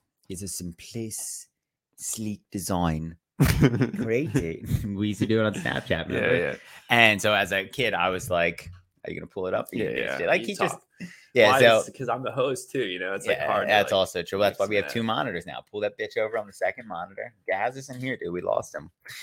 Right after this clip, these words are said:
Speaker 1: Um, but okay, so as a, an, an industrial designer, I think that's what it is. It's like, "Hey, here's what I want the <laughs> iPhone to look like." And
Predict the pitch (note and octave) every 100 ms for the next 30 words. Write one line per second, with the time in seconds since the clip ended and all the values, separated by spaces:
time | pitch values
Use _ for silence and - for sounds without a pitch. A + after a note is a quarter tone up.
0 | - - G#2 G2+ F#2+ F#2 G#2+ A2 F#2+ F#2
1 | E2+ F#2 F2+ F#2 - - G2 - G2 F#2+
2 | F2 G2 - G2 F#2 F#2 A#2+ G2+ - -
3 | - G2 G2 F2+ - F#2 F#2 G2 F2 F#2
4 | F2 - _ - A#2+ A2+ A#2+ B2 A#2 G#2
5 | A2 G#2+ G#2+ - A2+ A2+ A#2+ A#2 G2 E2+
6 | F#2 - C3 E3 - _ _ _ _ F#2+
7 | G2 F#2 F2+